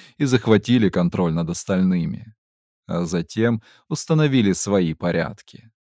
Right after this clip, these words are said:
За много лет выстроили города, начали делить живые земли, воевать друг с другом.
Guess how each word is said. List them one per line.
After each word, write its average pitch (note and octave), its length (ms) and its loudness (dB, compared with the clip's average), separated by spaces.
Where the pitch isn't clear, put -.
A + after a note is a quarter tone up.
За G2 220 -2
много A2+ 380 2
лет A#2+ 260 4
выстроили G#2+ 580 0
города, G2 800 0
начали A#2+ 520 0
делить A2 360 4
живые F#2+ 460 0
земли, A2 560 0
воевать C#3+ 560 2
друг E2+ 240 -4
с D#2+ 80 -12
другом. G2 640 -4